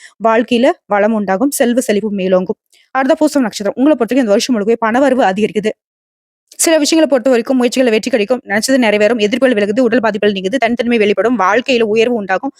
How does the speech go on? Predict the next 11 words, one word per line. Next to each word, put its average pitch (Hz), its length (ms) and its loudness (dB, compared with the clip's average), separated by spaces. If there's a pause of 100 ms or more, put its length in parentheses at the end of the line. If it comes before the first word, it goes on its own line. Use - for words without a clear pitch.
(180)
பொருளாதார 247 360 2
சங்கடங்கள் 247 460 0
விலகுது, 202 260 0
சிலருக்கு 214 300 -2
வெளியூர் 262 280 2
செல்லக்கூடிய 202 320 -2
வாய்ப்புகள் 226 360 0
இருக்கு, 180 220 0 (320)
மருத்துவ 247 380 0
செலவுகள் 214 340 0
குறையும். 180 300 -4